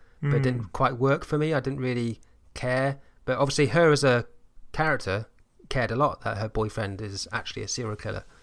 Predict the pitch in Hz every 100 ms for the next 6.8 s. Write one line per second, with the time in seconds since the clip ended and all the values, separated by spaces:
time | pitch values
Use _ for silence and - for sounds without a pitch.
0 | - - 147 131 123 107 123 127 - -
1 | 123 135 131 147 139 143 - 117 113 127
2 | 117 110 - 113 95 107 - - - -
3 | - 135 120 127 165 175 165 165 147 156
4 | 147 - - 156 160 - 127 135 131 135
5 | 123 151 131 127 123 123 127 131 127 131
6 | - 127 - 135 117 - -